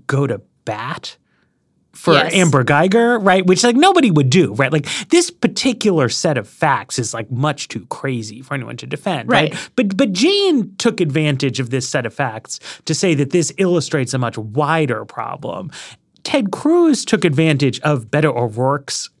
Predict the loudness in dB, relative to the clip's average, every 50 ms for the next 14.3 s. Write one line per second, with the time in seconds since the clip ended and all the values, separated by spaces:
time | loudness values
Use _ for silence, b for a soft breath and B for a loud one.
0 | _ -6 -4 -2 -2 0 0 -2 -2 -4 -4 -4 -4 -2 -2 -2 -4 -6 -6 -6
1 | -4 -4 -4 -6 -8 -10 -16 B B B B B B B B _ -6 -4 -2 0
2 | 2 2 2 2 2 0 -2 -2 -6 _ _ _ _ -2 -2 0 2 4 4 4
3 | 4 2 0 -6 -6 -6 -6 -8 -2 0 0 0 0 -2 -6 -8 -8 -10 -10 -10
4 | -10 -8 _ -4 -4 0 0 -2 0 0 -2 -4 -2 -2 -2 -2 -4 -4 -10 -8
5 | -6 -4 -4 -2 -2 -4 -4 -6 -10 -12 -8 -6 -6 -6 -6 -10 -12 -12 -12 -12
6 | -14 B B B B B -4 -4 -4 -4 -4 -2 0 2 2 0 0 0 0 0
7 | 0 0 -2 -4 -10 _ -2 0 0 2 2 0 0 0 -2 -2 -4 -4 -4 -4
8 | -2 -4 -6 -6 -8 -10 -8 -6 -6 -6 -6 -8 -8 -8 -6 -6 -6 -6 -6 -8
9 | -8 -8 -8 -14 -12 -14 -12 -10 -10 -12 -12 -12 B B B B -6 -4 -2 0
10 | 2 2 0 0 2 0 -2 0 2 2 2 2 -2 -8 -18 _ _ _ _ _
11 | 4 6 6 6 6 6 4 4 6 6 6 6 4 4 4 2 2 4 2 0
12 | -2 -8 -10 -10 -12 -14 -12 -4 -2 0 0 2 2 0 2 2 0 0 0 0
13 | -2 0 -2 -2 -4 -4 -4 -6 -6 -6 -4 -4 -4 -6 -6 _ _ -6 -4 -4
14 | -2 0 0 0 -2 -2